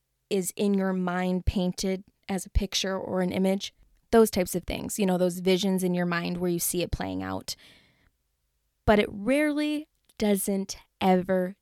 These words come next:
do that. So this is for the people that really want things to be a certain way, that love control and per-, perfectionism. My hand is raised right now.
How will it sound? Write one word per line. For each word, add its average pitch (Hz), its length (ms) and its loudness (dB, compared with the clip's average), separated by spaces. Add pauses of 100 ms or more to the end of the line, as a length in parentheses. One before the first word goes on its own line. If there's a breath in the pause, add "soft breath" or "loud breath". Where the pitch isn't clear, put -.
(120)
do 180 240 2
that. - 280 -8
So - 180 -4
this 240 200 -4
is 277 120 -6
for 285 140 0
the 269 100 2
people 202 280 0
that 185 200 0
really 277 240 2
want 220 240 0
things 196 240 0
to - 80 -8
be 180 160 0
a 180 40 2
certain 190 300 0
way, 180 200 2
that 180 180 -2
love 180 200 -2
control 180 560 0
and 185 180 -6
per-, 180 200 -6 (540)
perfectionism. 247 680 -2 (480 loud breath)
My 196 100 2
hand 190 280 0
is 185 140 -2
raised 190 300 0
right 220 120 -2
now. 240 260 2